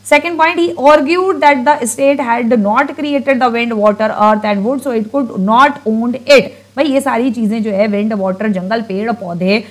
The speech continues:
जो ये लकड़ियाँ काट काट के ज़बरदस्ती यहाँ से लेके जा रहे हैं, अगर हमारा नहीं है तो उनका भी नहीं है, ठीक है।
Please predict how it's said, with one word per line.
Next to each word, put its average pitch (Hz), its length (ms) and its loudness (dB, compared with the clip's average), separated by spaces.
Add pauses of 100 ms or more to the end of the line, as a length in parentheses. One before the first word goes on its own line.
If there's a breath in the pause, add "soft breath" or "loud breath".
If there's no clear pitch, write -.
(200 loud breath)
जो 226 80 2
ये 254 140 2
लकड़ियाँ 226 420 0
काट 202 200 2
काट 208 200 0
के 247 100 -2
ज़बरदस्ती 185 400 0
यहाँ 220 180 2
से 220 100 -4
लेके 196 200 -4
जा 170 180 0
रहे 175 120 -6
हैं, 185 80 -6
अगर 240 160 0
हमारा 196 340 0
नहीं 220 140 -2
है 254 60 -4
तो 294 100 -4
उनका 277 220 2
भी 247 100 0
नहीं 170 240 -4
है, - 80 -14
ठीक 277 180 -8
है। 202 160 -4